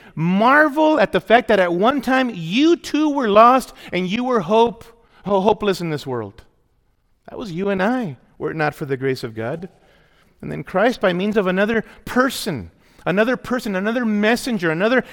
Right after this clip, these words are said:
ambassador, who that person was obedient to the orders of Christ. Maybe your parent, maybe a friend, maybe somebody in the church, maybe a pastor.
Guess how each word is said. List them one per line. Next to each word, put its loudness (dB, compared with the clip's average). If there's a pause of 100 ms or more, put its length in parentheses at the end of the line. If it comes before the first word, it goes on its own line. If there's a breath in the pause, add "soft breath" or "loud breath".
(140 loud breath)
ambassador, 4 (220 loud breath)
who 0
that 8
person 0
was 2
obedient 2
to 0
the -2
orders 2
of -6
Christ. 0
Maybe -2
your -2 (240 loud breath)
parent, 0 (220 loud breath)
maybe 0
a 4
friend, 0
maybe -2
somebody 0
in -2
the -2
church, -6
maybe -2 (160 loud breath)
a 4
pastor. 0